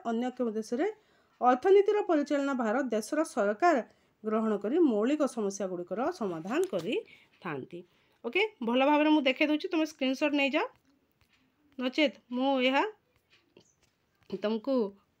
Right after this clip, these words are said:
ଅ, କ'ଣ ତମେ ସ୍କ୍ରିନସଟ୍ ନେଇଯାଅ, ନଚେତ୍ ଏହାକୁ ମୁଁ ତ, ଅ, Telegram ଗ୍ରୁପରେ ଯେଉଁମାନେ Telegramରେ ଜଏନ୍ ଅଛ ସେମାନଙ୍କୁ ମୁଁ ପ୍ରୋଭାଇଡ୍ କରିଦେବି। ଠିକ୍ ଅଛି,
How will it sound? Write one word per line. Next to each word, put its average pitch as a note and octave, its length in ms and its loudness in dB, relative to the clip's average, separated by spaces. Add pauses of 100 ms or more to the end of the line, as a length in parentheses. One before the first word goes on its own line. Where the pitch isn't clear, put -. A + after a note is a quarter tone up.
ଅ, - 160 -10 (240)
କ'ଣ A#3+ 280 -4
ତମେ A#3+ 200 -6
ସ୍କ୍ରିନସଟ୍ B3+ 460 -4
ନେଇଯାଅ, C#4 260 -4 (100)
ନଚେତ୍ A#3 360 -6
ଏହାକୁ A3+ 320 -6
ମୁଁ B3+ 180 -4
ତ, G#3 160 -10
ଅ, G3 260 -4
Telegram A3+ 400 -4
ଗ୍ରୁପରେ A3 260 -4
ଯେଉଁମାନେ A3+ 360 -4 (500)
Telegramରେ A#3+ 460 0
ଜଏନ୍ A3+ 260 -2
ଅଛ F3 180 -6
ସେମାନଙ୍କୁ F#3+ 460 -6
ମୁଁ B3 220 -4
ପ୍ରୋଭାଇଡ୍ G3+ 360 -6
କରିଦେବି। F3+ 340 -14 (360)
ଠିକ୍ D4+ 120 -6
ଅଛି, - 180 -8